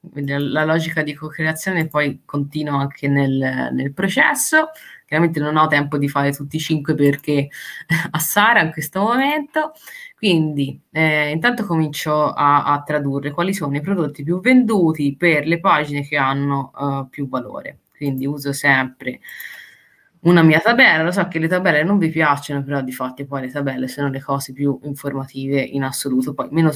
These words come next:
meno semplici, mi rendo conto, ma più informative. Allora, la dimensione è prodotto.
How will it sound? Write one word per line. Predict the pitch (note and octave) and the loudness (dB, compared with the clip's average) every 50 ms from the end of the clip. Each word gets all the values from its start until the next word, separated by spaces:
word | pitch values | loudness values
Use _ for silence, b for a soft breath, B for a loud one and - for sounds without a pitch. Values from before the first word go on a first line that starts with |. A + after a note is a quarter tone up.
| - | 0
meno | - D#3+ F3 E3+ E3 | 0 2 4 4 4
semplici, | D#3+ - D#3+ E3 F3+ F#3+ F#3+ - G3 G3 - C#3+ | 2 2 2 2 2 2 0 -2 -4 -2 0 0
mi | D3 C3+ | 2 2
rendo | C#3 C#3 C#3+ D3 D3+ | 2 2 0 -2 -6
conto, | - - C#3 C3+ B2+ - B2+ | -8 -4 -4 -4 -4 -4 -4
ma | B2+ B2+ B2+ | -4 -4 -4
più | B2+ - - - - | -6 -12 -18 -16 -12
informative. | - B2+ B2+ - C3+ A#2 A#2+ B2+ - - - - - - _ B B B B B B B B B | -12 -12 -8 -8 -8 -8 -10 -14 -18 -20 -20 -20 -20 -20 _ B B B B B B B B B
Allora, | F#3+ D3 C#3 | 2 2 4
la | D3+ | 4
dimensione | E3+ G3 G#3+ G#3+ G3+ G3+ E3 D#3+ D#3 E3+ E3+ | 4 4 4 4 6 4 4 6 4 4 2
è | E3+ - | -2 -8
prodotto. | - - C#3 C3 C3 B2+ B2+ - - - F3 G#3 C4 - - | -4 -4 -2 0 0 -2 -4 -6 -2 0 0 0 0 -2 -8